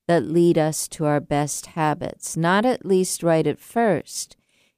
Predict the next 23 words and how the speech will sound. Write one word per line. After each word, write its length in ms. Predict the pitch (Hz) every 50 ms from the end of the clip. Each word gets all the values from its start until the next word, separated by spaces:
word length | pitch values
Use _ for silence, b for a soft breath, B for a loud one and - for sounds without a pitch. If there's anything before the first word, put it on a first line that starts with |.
| _ -
It 180 | - 185 180 180
is 320 | 185 185 190 185 165 -
our 260 | - - 156 156 147
lifestyle, 1200 | 151 147 147 156 165 185 208 226 233 208 - - - - - 156 139 131 120 - - - - - -
and 160 | - 151 156
our 180 | 160 165 170 175
lifestyle 1200 | 175 185 196 202 220 254 285 320 349 349 - - - - - - 156 143 135 131 127 127 135 151 - _ _ _ _ _ _ _ -
is 260 | - 170 165 - -
formed 680 | - - - - 220 220 220 190 170 151 143 143 147 -
from 420 | - _ - 170 165 165 160 156 - -
our 440 | 143 139 139 139 139 147 147 151 156 - _
good 400 | - 135 135 139 135 135 131 _ _ _
character. 760 | _ _ - 226 226 226 220 208 - - - - 135 117 - - _ _ _ _ _ _ _ _ _ _ _ _
How 160 | - 165 165 165
do 60 | 165
you 120 | 165 175
monitor 640 | 170 170 170 170 175 180 190 196 - - - 220 208
your 180 | 214 208 208
character? 800 | 202 - - - 220 220 226 233 233 _ - 247 240 240 254 269 254 _ _ _ _ _ _ _ _ _ _ -
You 120 | - 277 285
watch 380 | 330 349 359 370 - - -
your 120 | - 302 302
thoughts. 920 | - - - 359 381 330 - - - _ - - - - - - - _